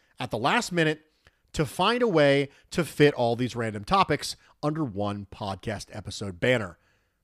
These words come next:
I would never do that. So, without further ado, the drills are as follows: analysis, philosophy, research, and pontification.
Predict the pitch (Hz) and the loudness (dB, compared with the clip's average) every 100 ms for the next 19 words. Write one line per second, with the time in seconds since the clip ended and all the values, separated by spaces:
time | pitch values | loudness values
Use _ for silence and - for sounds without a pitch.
0 | _ - 120 113 107 113 117 123 110 101 | _ -8 -4 -4 -6 -8 -6 -6 -6 -8
1 | 85 80 76 64 - - _ _ _ _ | -12 -14 -14 -16 -18 -20 _ _ _ _
2 | _ _ _ _ _ - 220 143 95 _ | _ _ _ _ _ 2 4 4 -2 _
3 | 156 185 262 - 285 294 269 170 226 110 | 2 4 2 0 2 4 4 4 2 2
4 | 95 - _ - 151 123 185 349 285 240 | -2 -12 _ -4 -2 2 4 4 4 4
5 | 220 185 - 190 170 104 - - - _ | 2 0 -2 -2 0 -2 -4 -4 -4 _
6 | _ _ _ _ - 135 131 143 202 - | _ _ _ _ -2 0 2 0 0 -2
7 | 285 - - _ _ _ _ - 285 247 | -2 -2 -6 _ _ _ _ -2 4 6
8 | 190 - 180 156 143 147 _ _ _ _ | 4 4 2 2 0 -2 _ _ _ _
9 | _ 104 180 262 - 131 - - - _ | _ 0 4 4 2 -2 -2 -8 -8 _
10 | _ _ _ _ 170 170 165 - 175 156 | _ _ _ _ 0 0 0 -6 -6 -6
11 | - 139 123 147 139 - 87 | -6 -6 -2 0 2 0 -6